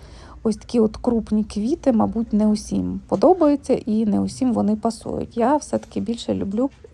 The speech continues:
квітковий дрібний принт, дрібні такі от квіточки, а ось ці якось мені не дуже подобаються.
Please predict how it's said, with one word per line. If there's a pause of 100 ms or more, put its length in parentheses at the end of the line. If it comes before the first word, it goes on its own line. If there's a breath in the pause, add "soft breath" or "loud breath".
квітковий
дрібний
принт,
дрібні
такі
от
квіточки,
а
ось
ці (440 loud breath)
якось
мені
не
дуже
подобаються.